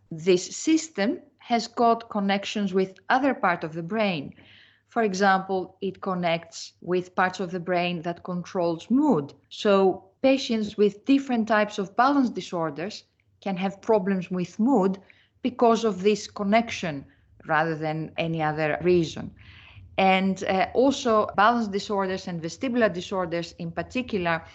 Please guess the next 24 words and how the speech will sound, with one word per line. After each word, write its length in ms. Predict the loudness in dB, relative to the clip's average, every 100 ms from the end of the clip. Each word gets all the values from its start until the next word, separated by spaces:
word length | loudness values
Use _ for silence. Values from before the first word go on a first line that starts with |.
| -20 _
because 340 | -6 0 2
of 140 | 2 -2
the 80 | -4
connection 600 | -2 0 0 0 -4 -4
of 140 | -2
the 80 | -2
vestibular 580 | -4 -4 -4 0 0 0
system 580 | -2 -4 -6 -10 -10 -12 -20 -20 -20 -8
with 440 | 2 4 4 2 -14
the 200 | -6 -6
system 680 | -4 -2 -2 -2 -4 -2 -4 -10
that 480 | -6 0 2 2 -4 _ _ -8
controls 920 | -6 -6 -6 0 2 2 0 -4 -8 -4
our 640 | -2 0 0 0 -2 -6 -6
gastrointestinal 1300 | -6 -6 -6 -6 -6 0 0 0 -4 -4 -2 -4 -12
system, 540 | -10 -10 -8 -8 -8 -10 -16 -20 -20 _ 0
is 520 | 2 2 0 -8 -14 _ _
also 580 | 6 6 4 -2 0 -2 -2
leading 480 | 0 0 -2 -4 -8
to 320 | -2 0 0 -2
symptoms 800 | -6 0 0 0 -6 -8 -10 -16 _
from 380 | _ -2 0 2
this 380 | 4 4 4 2
part 500 | -4 0 0 0 -6